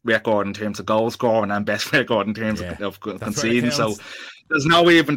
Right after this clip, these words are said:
Speaker 1: yeah, there, there's no even holes. And, you know, we look at the next three, they're playing, uh, Kerry City away from home, Cove Ramblers at home, and, uh, Longford away from home. So th-, there is points to be picked up there for Galway too. And s-, yeah, they really, really do look, look se-, seriously impressive.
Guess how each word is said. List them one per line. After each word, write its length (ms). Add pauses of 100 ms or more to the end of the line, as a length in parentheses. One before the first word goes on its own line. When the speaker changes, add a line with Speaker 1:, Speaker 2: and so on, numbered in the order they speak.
Speaker 1:
yeah, 220
there, 100
there's 240
no 200
even 180
holes. 480
And, 140
you 80
know, 100
we 80
look 160
at 160
the 220 (180)
next 340
three, 260
they're 80
playing, 280
uh, 220
Kerry 240
City 220
away 200
from 120
home, 580
Cove 260
Ramblers 320
at 80
home, 480
and, 240
uh, 160
Longford 560 (560)
away 260
from 160
home. 400
So 220
th-, 180
there 160
is 100
points 340
to 60
be 140
picked 120
up 120
there 180
for 140
Galway 380
too. 400
And 100
s-, 240 (580)
yeah, 240
they 120
really, 380
really 160
do 180
look, 220
look 160
se-, 460
seriously 440
impressive. 680